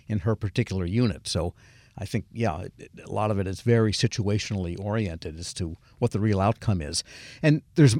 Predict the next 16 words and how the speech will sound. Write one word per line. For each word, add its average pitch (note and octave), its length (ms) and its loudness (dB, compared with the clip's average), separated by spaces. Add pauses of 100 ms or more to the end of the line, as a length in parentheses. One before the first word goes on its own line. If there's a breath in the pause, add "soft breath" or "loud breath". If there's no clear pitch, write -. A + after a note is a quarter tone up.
(140)
other D#3+ 240 8
pressure A2 580 2
sources E3+ 600 2
on G#2 240 0
federal G2+ 420 2 (100)
telework G2 520 2
and F#2 100 0
returning F#2 440 0
to F#2+ 100 -2
the F2+ 100 -2
office. D2+ 520 -4
What A#2+ 200 2
are A#2 40 2
some A#2+ 200 6
of G2 60 4
those? A2+ 420 2